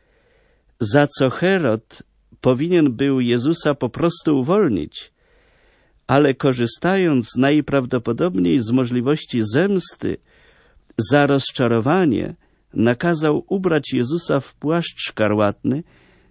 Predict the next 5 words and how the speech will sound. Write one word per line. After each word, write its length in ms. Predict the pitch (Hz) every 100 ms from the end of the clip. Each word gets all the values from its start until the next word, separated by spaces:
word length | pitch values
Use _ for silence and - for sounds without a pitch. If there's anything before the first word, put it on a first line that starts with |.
| _ _ -
i 160 | 165
do-, 160 | 151 151
odesłać 800 | 147 123 113 - 95 110 - -
do 200 | - 90
Piłata. 640 | 101 120 131 143 113 - -